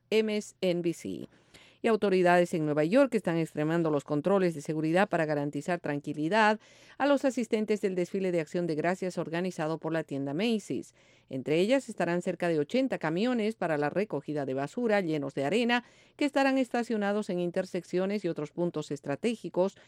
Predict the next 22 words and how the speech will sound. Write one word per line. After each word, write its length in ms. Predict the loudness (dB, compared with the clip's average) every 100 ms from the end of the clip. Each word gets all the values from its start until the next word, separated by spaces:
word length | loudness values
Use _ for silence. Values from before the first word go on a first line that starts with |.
| _ _
de 140 | 0 2
los 180 | 2 -2
cuatro 420 | 0 0 0 -4
kilómetros 680 | -2 0 0 -2 -4 -6 -4
del 160 | -4
recorrido 680 | -2 -4 -2 -2 0 0 -2 -4 _ _
para 220 | -2 -2
crear 340 | 0 2 2 0
una 140 | -2
imponente 440 | -2 -2 -2 -2
barrera 380 | -2 0 0 -2
física 440 | -4 -6 -4 -4 -2
contra 280 | -4 -2
el 100 | -4
terror. 420 | -2 -4 -4 -4 -6 _ _ -4
Los 180 | -2
camiones 420 | -2 -2 -2 -4 0
pesan 340 | 0 0 -4
unas 240 | -4 -4
dieciséis 500 | -4 -4 -4 0 0
toneladas 560 | 0 -4 -2 -2 -2 -4
vacíos 640 | -8 -6 0 2 2 0